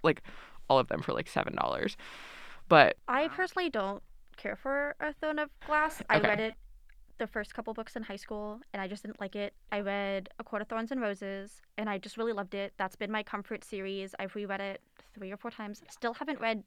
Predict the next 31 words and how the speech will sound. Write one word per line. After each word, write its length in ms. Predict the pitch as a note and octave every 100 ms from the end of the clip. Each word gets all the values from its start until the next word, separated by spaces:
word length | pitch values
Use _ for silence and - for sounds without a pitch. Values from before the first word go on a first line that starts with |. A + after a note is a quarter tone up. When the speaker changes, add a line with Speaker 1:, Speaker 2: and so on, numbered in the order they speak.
| -
Speaker 2:
Court 180 | - G#3+
of 60 | G#3+
Silver 220 | G#3+ A3+
Flames, 340 | F#3+ F3 E3+
the 160 | G#3 F3+ -
newest 200 | G3 -
one. 120 | E3+
I 120 | A3 A3+
read 320 | B3+ C4 D4+ - - - -
Crescent 320 | - A#3+ C#4 -
City, 180 | C4+
the 80 | A#3
first 240 | - A#3 B3
one, 80 | G#3
though. 140 | F#3 - -
She 220 | - D4+
does 160 | D#4
such 360 | - B3+ C4+ - - - -
dense 300 | A3 A#3 -
world 200 | G3+ F#3+
building 300 | G3 F3 F3
in 100 | A3
the 60 | G#3+
first, 180 | A3 A#3+
like, 200 | A3+ -
two 200 | - A3+
chapters. 420 | A3+ G3 - F3+ -
I 80 | A3+
was 120 | B3
having 260 | C4 B3+ A3+
whiplash. 500 | G#3 G#3 G3+ G#3 F#3+